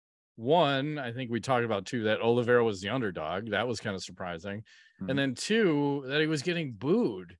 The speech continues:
Speaker 1: Like, he's doing the open workout in a mall and people are booing him. And then he's walking out for the fight and people are booing him and everyone's rooting for Makhachev. Very bizarre, but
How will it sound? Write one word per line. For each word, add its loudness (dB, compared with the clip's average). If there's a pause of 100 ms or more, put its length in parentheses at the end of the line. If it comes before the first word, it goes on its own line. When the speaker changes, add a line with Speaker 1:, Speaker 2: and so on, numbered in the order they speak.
(120)
Speaker 1:
Like, 0
he's -2
doing 4
the 4
open 2
workout 2
in -8
a -4
mall -2
and 0
people 0
are 2
booing 0
him. -2 (400)
And 0
then 2
he's -4
walking 0
out -2
for -6
the -4
fight 4
and -10
people -4
are 4
booing -2
him -2
and -4
everyone's -4
rooting -6
for -8
Makhachev. -6 (800)
Very 2
bizarre, -6
but -6